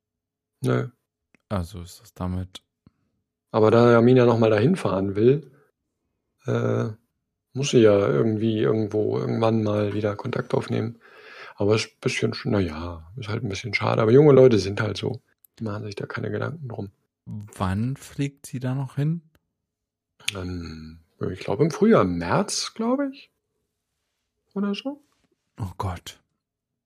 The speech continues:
Speaker 1: Und sie
Speaker 2: Ich
Speaker 1: fliegt
Speaker 2: mach
Speaker 1: auch
Speaker 2: ihr
Speaker 1: nicht,
Speaker 2: mal
Speaker 1: glaube ich,
Speaker 2: bewusst,
Speaker 1: sie
Speaker 2: wie es
Speaker 1: fährt.
Speaker 2: gleich ist.
Speaker 1: Ja. Nee. Was? Wieso?
Speaker 2: Äh, wie, wieso?
Speaker 1: Naja, das ist ja,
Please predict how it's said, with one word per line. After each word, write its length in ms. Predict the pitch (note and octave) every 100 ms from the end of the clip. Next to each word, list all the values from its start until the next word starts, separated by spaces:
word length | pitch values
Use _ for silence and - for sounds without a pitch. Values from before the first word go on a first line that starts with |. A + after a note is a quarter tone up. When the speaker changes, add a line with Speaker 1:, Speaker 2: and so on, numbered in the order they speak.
| _ _ -
Speaker 1:
Und 80 |
sie 60 | G#2
Speaker 2:
Ich 80 | G2
Speaker 1:
fliegt 180 | A2 G2+
Speaker 2:
mach 60 | -
Speaker 1:
auch 20 |
Speaker 2:
ihr 60 | A2
Speaker 1:
nicht, 80 | G#2
Speaker 2:
mal 80 | G#2
Speaker 1:
glaube 280 | G#2 -
ich, 120 | A2+ B2+
Speaker 2:
bewusst, 0 |
Speaker 1:
sie 60 |
Speaker 2:
wie 200 | A2+ G2
es 60 | A#2+
Speaker 1:
fährt. 100 | -
Speaker 2:
gleich 260 | G#2 F#2 A#2
ist. 460 | C#3 - - - _ _ _ _ _ -
Speaker 1:
Ja. 380 | B2 A2 G2 C3 - _ _ _ _ _
Nee. 400 | F2 F2 F2+ E2+ E2+ _ _ _ -
Was? 320 | A2+ - -
Wieso? 580 | F#2 F#2+ C#3 - - _ _ _ _ _ _ _ -
Speaker 2:
Äh, 60 | E2 D#2+ _
wie, 200 | G#2 F#2+
wieso? 320 | F#2 F2+ E2+ E2 E2+ _ _ _ _ _ _ - _ _ _ _ _ _ _ _ _ _ _ _ _
Speaker 1:
Naja, 380 | - D#2+ E2 F2+
das 100 | F2+
ist 340 | G2 F#2+ -
ja, 240 | A2 G2